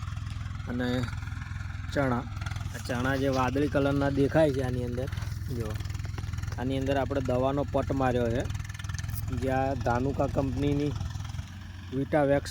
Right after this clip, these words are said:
પાવર, જે આ ફૂગ માટેની દવા આવે છે. ચણાના મૂળમાં જે ગાંઠ બને એને ફૂગ કહેવાય છે. એ ફૂગ ના બનવા દે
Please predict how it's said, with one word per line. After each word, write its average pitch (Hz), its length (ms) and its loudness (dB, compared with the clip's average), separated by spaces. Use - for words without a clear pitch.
પાવર, 135 340 4
જે 135 100 4
આ 139 60 4
ફૂગ 156 580 0
માટેની 143 420 2
દવા 131 280 4
આવે 120 260 2
છે. 151 120 0
ચણાના 139 800 2
મૂળમાં 131 500 4
જે 139 160 2
ગાંઠ 127 420 0
બને 151 300 4
એને 135 120 2
ફૂગ 151 340 0
કહેવાય 120 420 4
છે. 143 100 0
એ 143 40 2
ફૂગ 143 380 0
ના 143 240 4
બનવા 143 380 4
દે 131 140 2